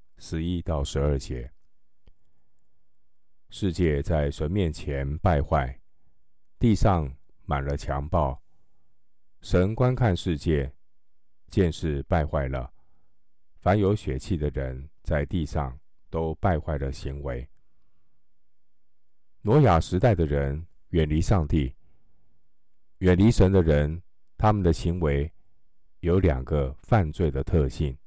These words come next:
第一是败坏，败坏的意思就是跟从魔鬼，做罪的奴仆。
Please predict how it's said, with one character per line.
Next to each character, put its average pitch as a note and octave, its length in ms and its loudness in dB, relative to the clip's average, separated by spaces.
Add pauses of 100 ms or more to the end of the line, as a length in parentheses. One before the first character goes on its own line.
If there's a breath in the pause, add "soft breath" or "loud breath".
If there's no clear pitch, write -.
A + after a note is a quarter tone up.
(960)
第 F2 260 0
一 F2 120 -4 (300)
是 D2 380 -6
败 D2 280 0
坏， C2 340 -6 (1300)
败 F#2+ 180 4
坏 F2 180 2
的 D#2+ 100 2
意 F2 140 0
思 - 140 -8
就 D#2 160 -6
是 C#2+ 400 -8 (600)
跟 G2 160 2
从 D#2+ 180 -2
魔 D2 220 -4
鬼， C2+ 320 -6 (640)
做 D2 500 -6 (200)
罪 G#2 340 2
的 C#2+ 160 -4
奴 C2+ 260 -8
仆。 C#2 380 -10